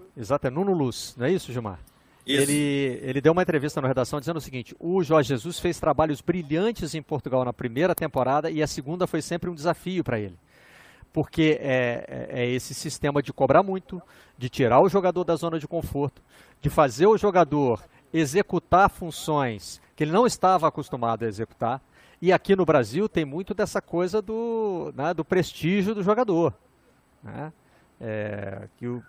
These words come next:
Speaker 1: que o jogador, quando ele atinge um certo patamar, pra usar um termo que é,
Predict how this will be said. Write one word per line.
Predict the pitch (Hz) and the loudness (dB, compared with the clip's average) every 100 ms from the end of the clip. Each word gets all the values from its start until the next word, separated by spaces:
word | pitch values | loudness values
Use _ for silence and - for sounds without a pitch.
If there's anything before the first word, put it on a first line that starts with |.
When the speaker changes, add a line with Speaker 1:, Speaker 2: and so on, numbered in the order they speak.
| _ | _
Speaker 1:
que | - | -6
o | 120 | -4
jogador, | 117 139 127 135 | 0 2 2 2
quando | - 135 135 | -2 0 2
ele | 131 123 117 104 92 - _ | 2 0 -2 -4 -6 -14 _
atinge | 107 107 - 143 127 | -10 -8 -8 -8 -8
um | 120 | -10
certo | - 135 - - 113 98 - _ | -2 0 0 -4 -8 -8 -16 _
patamar, | 127 - 110 156 185 | -4 -2 -4 -4 -6
pra | - 113 | -6 -8
usar | 113 | -8
um | 110 | -10
termo | 131 107 101 | -8 -8 -8
que | - | -8
é, | 110 | -8